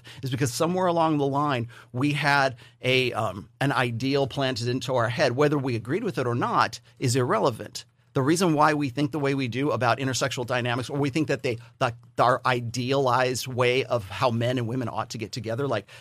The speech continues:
uh, equal partnerships or egalitarian relationships, all of that goes back to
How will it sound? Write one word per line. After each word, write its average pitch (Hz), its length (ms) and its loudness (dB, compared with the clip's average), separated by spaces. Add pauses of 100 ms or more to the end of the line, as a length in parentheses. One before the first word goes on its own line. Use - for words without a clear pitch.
(220)
uh, 104 240 -2 (100)
equal 147 260 0
partnerships 135 720 -2
or 117 40 -2
egalitarian 123 600 0
relationships, 123 800 -2
all 151 260 4
of 175 120 -6
that 165 180 2
goes 147 180 2
back 123 400 0
to 127 240 -4